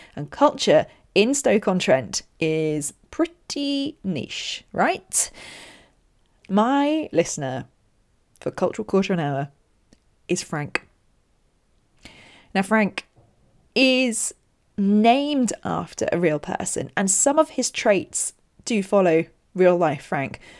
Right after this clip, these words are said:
but this Frank is an imaginary person.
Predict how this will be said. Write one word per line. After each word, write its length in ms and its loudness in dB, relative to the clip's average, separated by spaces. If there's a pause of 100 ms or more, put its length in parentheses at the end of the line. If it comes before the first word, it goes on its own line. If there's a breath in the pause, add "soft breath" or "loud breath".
(220 loud breath)
but 180 -6
this 280 4
Frank 460 -4 (180)
is 420 2
an 140 -8
imaginary 720 -4
person. 560 -10